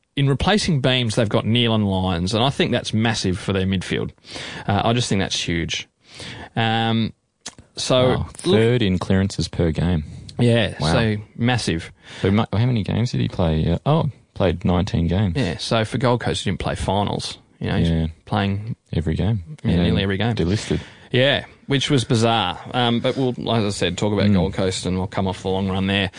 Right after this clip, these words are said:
Speaker 1: Uh, looking at the coach, Fags, um, I think he's done a wonderful job up there, and it just seems like there's a positive vibe about the place, and
Speaker 2: Yeah.
Speaker 1: that's what you want. So despite, um,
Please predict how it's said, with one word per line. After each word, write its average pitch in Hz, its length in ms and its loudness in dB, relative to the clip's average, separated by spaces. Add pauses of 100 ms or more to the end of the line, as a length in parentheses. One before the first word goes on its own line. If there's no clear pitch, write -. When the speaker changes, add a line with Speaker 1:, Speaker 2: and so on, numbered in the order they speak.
(260)
Speaker 1:
Uh, 135 300 2 (600)
looking - 260 2
at 202 60 0
the 175 80 2
coach, 160 400 0
Fags, 151 640 2
um, 131 400 0 (580)
I 151 140 2
think 165 200 0
he's 139 180 2
done 107 480 0
a 98 120 0
wonderful 110 540 0
job 92 240 -2
up 87 140 -4
there, 101 360 0
and 120 140 0
it 90 120 -6
just 165 280 0
seems 139 340 0
like 123 120 2
there's 101 160 0
a 104 60 0
positive 107 540 0
vibe 95 300 0
about 95 220 0
the 98 80 -4
place, 143 440 -2
and 104 120 0
Speaker 2:
Yeah. 110 80 2
Speaker 1:
that's 87 160 0
what 107 120 0
you 98 120 -2
want. 110 240 0 (520)
So 123 520 2 (200)
despite, 147 520 2 (360)
um, 104 400 0